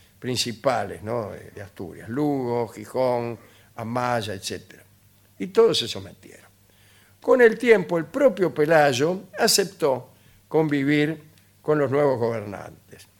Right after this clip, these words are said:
Incluso llegó a mantener cierto trato con el oficial que había quedado como gobernador de aquella región del norte,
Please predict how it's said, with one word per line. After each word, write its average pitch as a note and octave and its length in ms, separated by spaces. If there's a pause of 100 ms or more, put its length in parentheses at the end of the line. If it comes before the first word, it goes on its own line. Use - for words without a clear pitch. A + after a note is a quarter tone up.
(220)
Incluso D3 360
llegó C#3 360
a B2+ 40
mantener C3 640 (300)
cierto D#3+ 400
trato D#3+ 680 (1120)
con C#3 280
el A#2+ 280
oficial C#3+ 480
que A#2 120
había A#2 300
quedado A#2 600 (280)
como A2+ 440 (280)
gobernador C#3 720
de A#2+ 80
aquella A2 400
región A2+ 320
del E3+ 160
norte, C3 420